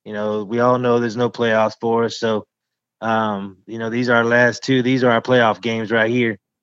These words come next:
Um, these are our, uh, games to, uh,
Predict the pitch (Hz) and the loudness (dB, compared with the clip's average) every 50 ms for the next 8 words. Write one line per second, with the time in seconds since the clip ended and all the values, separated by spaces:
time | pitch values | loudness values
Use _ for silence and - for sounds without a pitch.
0 | _ _ _ _ _ _ - 110 113 113 113 113 107 110 104 104 92 92 117 120 | _ _ _ _ _ _ -8 -4 -4 -2 -2 -2 -4 -4 -6 -10 -10 -6 -4 -4
1 | 120 110 120 113 110 110 110 110 110 107 98 101 107 101 113 120 120 120 117 110 | -2 -2 0 0 2 2 2 2 0 -2 -2 -4 -6 -6 -4 -4 -4 -4 -6 -8
2 | - - - 113 107 107 104 101 104 101 101 101 98 98 98 | -10 -8 -6 -4 -4 -4 -4 -4 -4 -4 -2 -2 -4 -4 -6